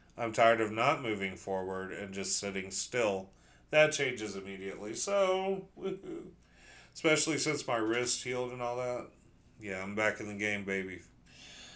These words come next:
Uh, let's see here. Uh, like us on, uh, Facebook,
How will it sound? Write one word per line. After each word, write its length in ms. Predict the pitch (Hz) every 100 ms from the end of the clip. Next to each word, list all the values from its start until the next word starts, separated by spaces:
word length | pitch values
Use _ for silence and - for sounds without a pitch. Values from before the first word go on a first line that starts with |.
| - - - - - - - -
Uh, 340 | 160 165 151
let's 180 | 143 143
see 240 | - 131 117
here. 380 | 113 110 107 - - - - - - - - 95 104
Uh, 520 | 110 113 113 113 110
like 200 | 117 135
us 180 | 143 -
on, 220 | 139 127
uh, 220 | 123 120 113
Facebook, 640 | 151 185 214 - 107